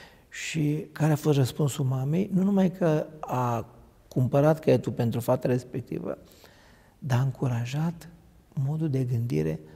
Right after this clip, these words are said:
al copilului. Păi asta ne cere Hristos. Această inocență și această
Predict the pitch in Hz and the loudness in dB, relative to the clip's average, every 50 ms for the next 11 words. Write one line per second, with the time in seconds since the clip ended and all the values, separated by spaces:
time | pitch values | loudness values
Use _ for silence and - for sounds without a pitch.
0 | - - _ - - 127 127 - - 120 - - 147 135 139 - - - - - | -20 -20 _ -10 -8 -8 -8 -8 -10 -10 -8 -8 -8 -8 -8 -10 -12 -12 -14 -16
1 | 95 - - - _ _ _ _ _ _ _ _ _ _ _ _ _ _ _ _ | -18 -20 -20 -20 _ _ _ _ _ _ _ _ _ _ _ _ _ _ _ _
2 | - - - - _ _ _ - 151 156 165 175 170 - - 120 110 101 98 - | -20 -20 -20 -20 _ _ _ -10 -10 -8 -8 -8 -8 -10 -8 -6 -6 -6 -6 -6
3 | - 80 78 80 - - - - - - - - - - - - - - - - | -8 -10 -10 -10 -10 -12 -12 -14 -14 -16 -18 -20 -20 -20 -20 -20 -20 -20 -20 -20
4 | _ _ _ _ _ _ _ _ _ _ _ _ _ - - - - _ _ - | _ _ _ _ _ _ _ _ _ _ _ _ _ -20 -20 -20 -20 _ _ -10
5 | 135 117 - 165 160 160 - - - 165 - - - - - - _ - 156 143 | -10 -8 -6 -6 -6 -6 -6 -4 -4 -4 -4 -6 -10 -20 -20 -20 _ -4 -4 -2
6 | 143 143 135 131 - - - - 208 214 190 160 143 - - - 147 151 165 175 | -2 -2 -4 -6 -6 -8 -8 -6 -4 -4 -2 -4 -4 -6 -10 -10 -10 -10 -10 -10
7 | 196 190 - - _ - - - - _ - - - 156 - - 175 175 170 165 | -12 -14 -16 -20 _ -20 -20 -20 -20 _ -16 -12 -10 -8 -8 -6 -4 -4 -4 -4
8 | - - 170 170 180 | -4 -4 -4 -4 -4